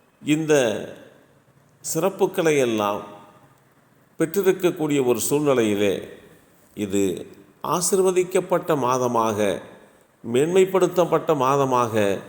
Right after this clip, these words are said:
இஸ்லாமிய மக்களுக்கு மத்தியிலே அமையப்பெற்றிருக்கிறது. புனிதத்துவம் என்ற ரீதியிலே பார்க்கின்ற போது, இந்த மாதம் துவக்கத்திலே இருந்து நோன்பு நோற்பதற்கு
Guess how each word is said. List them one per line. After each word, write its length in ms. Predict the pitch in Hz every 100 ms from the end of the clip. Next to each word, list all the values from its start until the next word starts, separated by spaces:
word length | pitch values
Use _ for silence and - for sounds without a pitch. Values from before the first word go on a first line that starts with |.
| - - -
இஸ்லாமிய 560 | - 104 135 151 139 127
மக்களுக்கு 520 | 110 107 110 110 113
மத்தியிலே 520 | 98 98 113 104 98 92
அமையப்பெற்றிருக்கிறது. 1120 | - 104 117 107 85 95 87 85 85 85 98 90 - - - - _ _ _
புனிதத்துவம் 760 | 131 151 170 175 131 160 160 156 151 -
என்ற 300 | 135 135 127 123 113 92 -
ரீதியிலே 720 | 120 113 107 101 98 85 -
பார்க்கின்ற 460 | 113 104 110 95
போது, 320 | 90 92 101 135 - - - - _ _ -
இந்த 300 | 135 135 120
மாதம் 460 | 107 127 120 98 - - - - _ _ _ _
துவக்கத்திலே 640 | 165 180 202 180 175 160 160
இருந்து 420 | 123 127 127 117 95 - - - - _ - 127
நோன்பு 380 | 135 180 220 202
நோற்பதற்கு 760 | 180 170 147 156 139 135 -